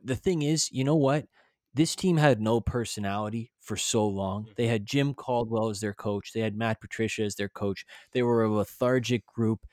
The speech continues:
Speaker 1: This team, they try. You know they care. They stick around. They might be just miserably bad.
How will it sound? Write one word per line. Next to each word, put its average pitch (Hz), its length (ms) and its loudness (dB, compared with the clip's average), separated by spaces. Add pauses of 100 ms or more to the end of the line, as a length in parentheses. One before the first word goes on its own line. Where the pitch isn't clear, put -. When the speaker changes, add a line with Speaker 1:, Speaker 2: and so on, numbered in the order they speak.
(400)
Speaker 1:
This 190 260 -2
team, 160 340 -2
they 104 240 -4
try. 131 680 2 (260)
You 120 180 -2
know 147 300 2
they 131 200 2
care. 117 680 -2 (180)
They 131 100 -2
stick - 380 -4
around. 113 480 -4
They 123 140 -2
might 147 340 0
be 110 160 -8
just - 380 -2
miserably 131 640 2
bad. 101 480 -2